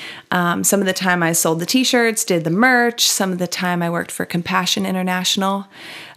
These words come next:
Um, we got to see the world. I felt so privileged and just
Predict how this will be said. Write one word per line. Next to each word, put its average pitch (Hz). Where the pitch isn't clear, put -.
Um, 175
we 190
got 190
to 196
see 196
the 175
world. 165
I 175
felt -
so 196
privileged 170
and 160
just 165